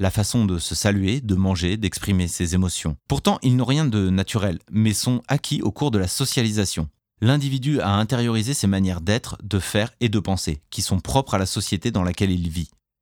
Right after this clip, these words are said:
La socialisation est un processus. Elle ne se réalise pas à un moment précis, mais de façon progressive,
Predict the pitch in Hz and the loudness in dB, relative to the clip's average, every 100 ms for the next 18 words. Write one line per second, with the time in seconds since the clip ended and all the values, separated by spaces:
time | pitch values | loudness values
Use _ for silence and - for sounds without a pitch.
0 | _ - 113 - 190 165 139 127 - 185 | _ -4 -2 0 0 0 0 0 0 0
1 | 117 101 - 131 131 - 95 - - - | 0 -2 -2 -2 -2 -4 -6 -6 -6 0
2 | 101 101 - 95 98 98 - 143 101 98 | 2 2 0 0 0 -2 0 0 2 2
3 | 95 90 - 110 - 160 135 98 95 110 | 2 -2 -2 -2 -2 -2 0 0 0 -2
4 | - 139 - 135 117 110 95 80 | -2 -4 -2 -2 0 0 -4 -6